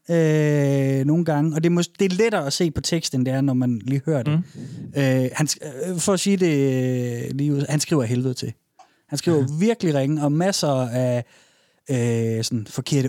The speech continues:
Speaker 1: ord og mærkelige staveformer og sådan noget, øh, hvilket er helt okay, men får mig til at, til at tænke, at der er en vis ungdom, øh,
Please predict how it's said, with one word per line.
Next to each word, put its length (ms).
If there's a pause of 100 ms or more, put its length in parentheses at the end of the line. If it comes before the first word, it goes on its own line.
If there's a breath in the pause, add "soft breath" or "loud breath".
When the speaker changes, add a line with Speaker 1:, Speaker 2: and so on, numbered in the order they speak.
Speaker 1:
ord 400
og 380
mærkelige 340
staveformer 600
og 80
sådan 240
noget, 320
øh, 260
hvilket 240
er 40
helt 140
okay, 420 (380 loud breath)
men 140
får 140
mig 140
til 80
at, 120 (360)
til 120
at 160
tænke, 460
at 200
der 60 (100)
er 800
en 360
vis 220 (100)
ungdom, 460 (100)
øh, 440